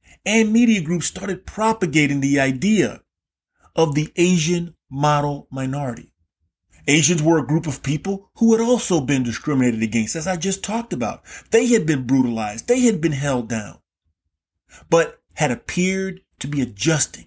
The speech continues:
and thriving. The Asians as the model minority concept appealed to what many whites wanted in minority groups,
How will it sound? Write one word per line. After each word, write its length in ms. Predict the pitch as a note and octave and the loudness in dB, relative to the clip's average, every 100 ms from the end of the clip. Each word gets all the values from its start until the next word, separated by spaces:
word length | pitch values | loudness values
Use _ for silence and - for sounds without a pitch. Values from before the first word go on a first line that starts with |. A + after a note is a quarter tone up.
| _ | _
and 120 | - - | -20 -14
thriving. 520 | D#3+ E3+ D#3 - - _ _ _ _ _ _ _ _ _ _ - - - | -6 -6 -6 -10 -20 _ _ _ _ _ _ _ _ _ _ -16 -8 -4
The 160 | E3+ | 0
Asians 540 | G3+ A3+ G3 G#3+ - - _ - | 2 4 2 0 -4 -12 _ -2
as 200 | E3+ B2 | 0 0
the 80 | |
model 480 | C3 C#3 E3+ F3+ F3 | -4 -2 0 2 0
minority 500 | D#3 D3+ E3 D#3+ C#3 | 0 -2 -2 0 -2
concept 640 | C3+ - G#3+ G3+ G3+ F#3+ - | -4 -4 -2 0 0 0 -4
appealed 800 | - - - B3+ B3+ D3 A#2+ A#2 _ _ _ _ | -8 -8 0 2 4 2 0 -6 _ _ _ _
to 100 | E3+ | 2
what 180 | D#3+ C#3 | 2 0
many 480 | C#3+ F#3+ G3 G3 F#3 | -4 0 0 0 -2
whites 380 | D3 E3+ E3 B2 | 0 2 0 -4
wanted 760 | B2+ C#3+ G3 A3 - C#3 C#3 - _ _ | -10 -4 0 2 4 2 0 -8 _ _
in 160 | F#3 F3+ | 0 2
minority 500 | F3+ F#3 G#3+ F#3 C3+ | 2 2 2 2 2
groups, 440 | A2+ G#2 - - | 0 -4 -6 -18